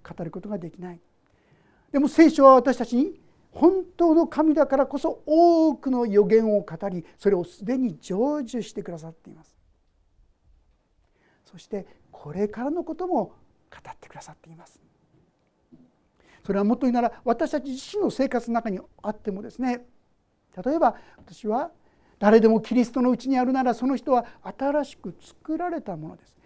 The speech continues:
古いものは過ぎ去って、見よ、すべてが新しくなった」という言葉がありましたけど、私は正直言いまして、クリスチャンになってしばらく経った時、ちょ-、ちょっとこの言葉がですね、納得いかなかったんですね。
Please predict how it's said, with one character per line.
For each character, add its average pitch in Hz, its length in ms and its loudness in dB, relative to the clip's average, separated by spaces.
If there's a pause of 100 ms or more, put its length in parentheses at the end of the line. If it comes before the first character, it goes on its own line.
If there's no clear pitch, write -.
(120)
古 247 240 6
い 254 40 6
も 240 120 6
の 247 80 4
は 240 100 4
過 240 120 -8
ぎ 226 80 -8
去 240 100 -4
っ 233 80 -8
て、 240 100 -4
見 254 100 4
よ、 262 220 4
す - 160 -12
べ 208 160 2
て 226 140 -2
が 359 140 -2
新 269 260 -8
し - 80 -20
く 359 80 -10
な 339 100 2
っ 320 60 -6
た」 - 80 -20
と 220 80 -6
い - 20 -2
う 170 100 -10
言 180 120 -6
葉 180 40 -4
が 175 100 -8
あ 160 40 -10
り 180 60 -10
ま 196 100 -10
し 190 60 -18
た 180 80 -16
け 170 60 -12
ど、 196 80 -8
私 262 280 -4
は 285 100 0 (140)
正 - 160 -8
直 269 140 -6
言 302 100 -8
い - 20 -4
ま 240 80 -4
し 208 40 -12
て、 214 100 -10
ク 254 100 -4
リ 240 60 -4
ス 226 40 -14
チ 269 60 -4
ャ - 20 0
ン 226 40 -2
に 220 40 -4
な 214 80 -6
っ - 20 -10
て 214 100 -12
し 190 100 -10
ば 226 120 -2
ら 240 60 -4
く - 80 -14
経 202 60 -12
っ 190 40 -10
た 196 100 -14
時、 180 140 -14 (200)
ち - 80 -2
ょ-、 311 240 0
ち - 80 -8
ょ 311 40 2
っ 320 40 -8
と 277 120 -4
こ 226 100 -4
の 254 80 0
言 226 200 -4
葉 269 80 4
が 247 100 -2
で 190 60 -2
す 196 80 -12
ね、 196 200 -4 (160)
納 196 140 -6
得 208 220 -6
い 214 40 -4
か 202 100 -4
な 208 60 -4
か 190 80 -4
っ 185 60 -8
た - 100 -12
ん 180 80 -12
で 175 60 -16
す 160 80 -20
ね。 127 320 -10